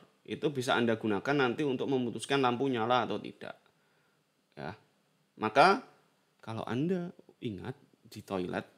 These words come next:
toilet itu ketika Anda datang ke toilet, tiba-tiba ada sesuatu yang menyalakan lampu.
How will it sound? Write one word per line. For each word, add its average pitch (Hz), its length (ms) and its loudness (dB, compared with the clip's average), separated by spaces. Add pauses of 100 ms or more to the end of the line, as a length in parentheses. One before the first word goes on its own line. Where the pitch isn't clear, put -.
(140)
toilet 101 380 -8
itu 135 180 -8
ketika - 320 -8
Anda 143 220 -6
datang 147 340 -6
ke 143 140 -8
toilet, 98 340 -4
tiba-tiba 113 480 -8
ada 143 220 -10
sesuatu 156 480 -8
yang 139 100 -4
menyalakan 135 480 -6
lampu. 113 400 -6